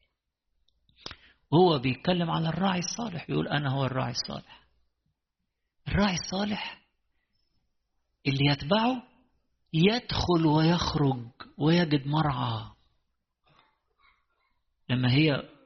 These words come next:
خرجت بسلام الست دي فكرتني كده، خلاص اتحررت، تدخل وتخرج وتجد مرعى. شوفوا الحرية، حاجة مفرحة.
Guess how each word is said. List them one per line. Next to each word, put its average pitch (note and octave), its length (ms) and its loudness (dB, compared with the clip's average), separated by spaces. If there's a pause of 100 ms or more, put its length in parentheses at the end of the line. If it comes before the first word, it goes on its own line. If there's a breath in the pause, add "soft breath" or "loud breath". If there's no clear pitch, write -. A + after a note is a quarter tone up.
(640)
خرجت A#2+ 480 -2
بسلام A#2 560 -2
الست B2 440 -4
دي B2 140 -2
فكرتني C3 640 -4
كده، - 280 -10 (800)
خلاص G3+ 400 0
اتحررت، F3+ 840 -2 (440)
تدخل A3 380 -4
وتخرج E3+ 540 -6
وتجد D3 440 -2
مرعى. A#2+ 440 0 (260)
شوفوا A3+ 180 -6
الحرية، D#3 580 2 (840)
حاجة G3 260 -4
مفرحة. D3+ 580 -2